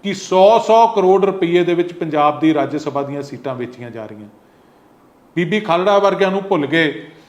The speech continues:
ਤੇ ਉਦੋਂ ਕਹਿੰਦੇ ਹੁੰਦੇ ਸੀ, "ਵਾਲੰਟੀਅਰਾਂ ਨੂੰ ਦੇਵਾਂਗੇ ਅਸੀਂ।"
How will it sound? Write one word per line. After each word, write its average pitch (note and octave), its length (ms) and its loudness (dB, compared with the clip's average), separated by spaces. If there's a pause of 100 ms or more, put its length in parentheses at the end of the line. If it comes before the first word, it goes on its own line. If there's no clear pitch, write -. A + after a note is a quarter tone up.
(140)
ਤੇ F#3+ 160 -2
ਉਦੋਂ F#3+ 480 2 (640)
ਕਹਿੰਦੇ G#3 240 0
ਹੁੰਦੇ G3 220 2
ਸੀ, G#3+ 120 -6
"ਵਾਲੰਟੀਅਰਾਂ A#3+ 680 0
ਨੂੰ G3+ 120 -2
ਦੇਵਾਂਗੇ C3 440 -4
ਅਸੀਂ।" - 200 -18